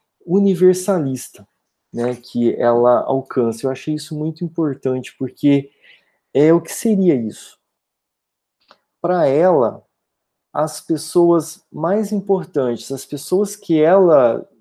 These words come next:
se dedicava em ajuda, não eram só os que estavam mais próximos dela, como familiares e amigos. Ela alcançava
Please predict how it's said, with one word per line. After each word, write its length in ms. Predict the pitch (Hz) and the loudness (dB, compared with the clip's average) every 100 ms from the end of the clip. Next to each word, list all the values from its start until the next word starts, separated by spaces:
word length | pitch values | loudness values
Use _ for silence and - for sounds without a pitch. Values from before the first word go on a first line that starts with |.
| _ - 131 | _ -18 -16
se 220 | - 160 | -10 -6
dedicava 600 | 147 147 - - 135 120 | -4 -4 -6 -2 -2 -2
em 80 | 127 | -6
ajuda, 420 | 123 120 185 170 | -8 -4 -2 -2
não 140 | 165 165 | -2 -2
eram 180 | 220 | -2
só 180 | 226 - | -4 -4
os 140 | 175 - | -4 -6
que 60 | |
estavam 280 | - 143 139 | -2 0 0
mais 300 | 135 143 143 | -2 -4 -6
próximos 560 | - 127 117 - 120 107 | -6 -6 -6 -8 -14 -8
dela, 300 | 110 110 - _ _ _ | -6 -6 -12 _ _ _
como 200 | 123 123 | -10 -8
familiares 800 | - 127 117 120 135 143 135 127 | -6 -4 0 2 4 4 2 0
e 40 | 139 | -2
amigos. 520 | 123 110 104 - - _ - _ | -2 -4 -8 -16 -20 _ -20 _
Ela 220 | - 135 147 | -2 2 2
alcançava 840 | 160 175 160 - 160 185 180 | 2 -2 -2 0 2 4 2